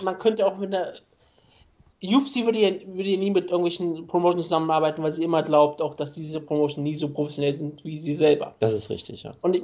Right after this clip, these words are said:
Speaker 1: ich meine, die arbeiten hier nicht mit Ryzen zusammen, Bellator, in dieser Hinsicht. Die arbeiten hier mit einer echten Liga zusammen, mit der man auch wirklich arbeiten kann. Und wenn du hier halt dann noch ein paar echte europäische gute Kickboxer dabei hast, na gut, dann hast du vielleicht zwei Kickbox-Kämpfe auf der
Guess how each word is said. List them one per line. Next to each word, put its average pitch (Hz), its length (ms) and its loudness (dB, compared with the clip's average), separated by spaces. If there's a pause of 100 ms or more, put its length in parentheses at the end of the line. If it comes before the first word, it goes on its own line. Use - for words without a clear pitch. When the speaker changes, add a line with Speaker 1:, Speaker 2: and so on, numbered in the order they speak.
Speaker 1:
ich - 180 -6
meine, 196 460 6
die 190 180 -8 (180)
arbeiten 202 380 4
hier 196 160 0
nicht 196 380 -4
mit 170 320 -2
Ryzen 160 460 4
zusammen, 147 400 -12
Bellator, - 500 -10 (360)
in 190 120 -4
dieser 165 240 2
Hinsicht. 143 420 -4 (280)
Die 175 80 4
arbeiten 196 260 4
hier 185 180 0
mit 185 120 -2
einer 180 120 -2
echten 185 240 -4
Liga 180 240 2
zusammen, 170 280 0
mit 160 160 -4
der 165 80 0
man 160 140 2
auch 156 140 0
wirklich 160 220 -6
arbeiten 165 400 0
kann. 175 320 -2 (460)
Und 165 120 -4
wenn 185 160 4
du 185 120 4
hier 180 240 6
halt 180 180 4
dann 170 100 0
noch 170 140 0
ein 175 80 -6
paar 170 140 2 (160)
echte 180 320 -2
europäische 170 960 2
gute 180 180 -6
Kickboxer 202 460 -2
dabei 190 280 4
hast, 190 200 -2
na 175 60 4
gut, 190 180 2
dann 170 80 4
hast 196 200 0
du 180 60 2
vielleicht 165 260 -2
zwei 165 140 2
Kickbox-Kämpfe 160 600 -6
auf 165 100 -8
der - 120 -10